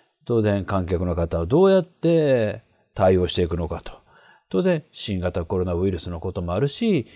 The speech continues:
今新たに変異株っていうのが今話題になってますよね。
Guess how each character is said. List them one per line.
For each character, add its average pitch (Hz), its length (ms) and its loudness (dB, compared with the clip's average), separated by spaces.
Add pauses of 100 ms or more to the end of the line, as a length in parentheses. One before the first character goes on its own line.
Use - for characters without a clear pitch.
(180)
今 110 320 0
新 98 160 0
た 90 160 -6
に 135 340 -2 (380)
変 101 300 4
異 101 60 2
株 85 200 4
っ 80 40 -6
て 87 140 -4
い 87 80 0
う 85 100 -2
の 92 120 -4
が 117 240 2 (400)
今 87 240 -6
話 85 120 -4
題 87 140 -2
に 82 60 -4
な 80 60 -6
っ 82 40 -12
て - 80 -10
ま 82 100 -6
す 87 120 -4
よ 87 60 -2
ね。 104 300 0